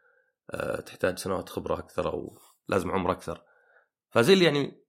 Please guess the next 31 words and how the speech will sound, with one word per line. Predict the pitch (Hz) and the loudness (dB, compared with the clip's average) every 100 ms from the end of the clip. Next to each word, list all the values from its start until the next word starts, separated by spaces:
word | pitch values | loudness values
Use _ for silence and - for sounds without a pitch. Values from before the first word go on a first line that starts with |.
| _ - | _ -2
ي-، | 110 - | 0 4
يبي | 165 | 4
إنه | 139 | 2
ما | 110 107 | 0 -2
يشتغل، | - 90 110 - - _ _ _ _ - | -4 -4 -4 -6 -18 _ _ _ _ -10
بس | 110 | -4
مثلًا | 117 120 | 0 2
مو | 135 | 2
مغير | 107 101 | 2 0
شغلته | 87 92 80 78 | -2 -6 -6 -10
الحين. | - 80 - _ _ _ _ _ | -12 -14 -16 _ _ _ _ _
طبعًا | - | -4
في | 113 190 | 2 2
شيء | 180 156 95 98 | 4 2 2 -4
قد | - | -6
سمعته | - 104 92 - | -4 -2 0 -2
يعني | 95 87 | -4 -4
كان | 90 90 85 - _ _ _ _ _ _ _ _ | -6 -8 -8 -14 _ _ _ _ _ _ _ _
محزن | - - 92 | -10 -8 -10
شوي، | 80 101 | -6 -2
اللي | 101 92 | 0 0
هو | |
يقول | 104 98 98 | 0 -2 -2
كنا | 101 95 90 _ _ _ _ _ _ _ _ _ - | -4 -4 -6 _ _ _ _ _ _ _ _ _ -2
اللي | 101 98 101 98 | 0 0 0 -2
ينتحرون | 95 - - 135 131 123 - - | -6 -8 0 2 2 -2 -8 -4
نصهم | 135 - 123 117 | -4 -2 -2 0
ما | |
قد | 104 92 | 0 0
راحوا | 87 87 | -2 -4
لطبيب. | 78 76 76 | -6 -6 -12